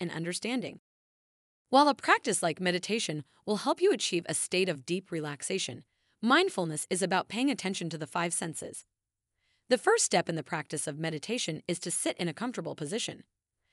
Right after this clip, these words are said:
Once you have learned how to concentrate on your senses, you can practice the practice of meditation. For example, if you are in the middle of a busy street, listen to the traffic if it's moving slowly or observe the colors and shapes of people and objects around you.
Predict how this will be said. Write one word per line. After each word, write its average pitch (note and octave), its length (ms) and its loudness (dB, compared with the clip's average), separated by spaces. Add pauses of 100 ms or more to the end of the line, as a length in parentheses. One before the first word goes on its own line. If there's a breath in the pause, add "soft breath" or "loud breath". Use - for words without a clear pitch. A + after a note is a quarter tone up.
(240)
Once E4+ 240 6
you A#4 80 8
have E4 120 2
learned D#3+ 240 -2
how F3+ 120 0
to G3+ 80 2
concentrate G3 600 -4
on D3+ 120 -4
your D3 100 -6
senses, F#3 480 -4 (300)
you A3+ 100 2
can G#3+ 160 0
practice A3 360 -4
the - 100 -10
practice F3 440 -6
of F#3 100 -6
meditation. E3+ 600 -6 (920)
For G#4+ 140 8
example, E3 600 0
if G3 180 0
you C#4+ 160 4
are F4+ 80 4
in A#3 100 4
the G3 60 4
middle F3+ 280 4
of E3 80 0
a E3 60 -2
busy D3+ 260 -2
street, F3 440 -2 (220)
listen D4 280 2
to F#4+ 100 0
the C4 80 0
traffic D#3+ 520 -4
if F3+ 120 -2
it's F3+ 160 -2
moving A#3 300 0
slowly E3+ 520 -2
or G#3+ 140 0
observe E3 400 -2
the D#3 100 -8
colors F3+ 420 -4
and E3+ 180 -2
shapes C4 260 -2
of E3 140 -6
people D#3+ 360 -6
and E3+ 160 -2
objects D#3 380 -6
around C4 300 0
you. - 180 -8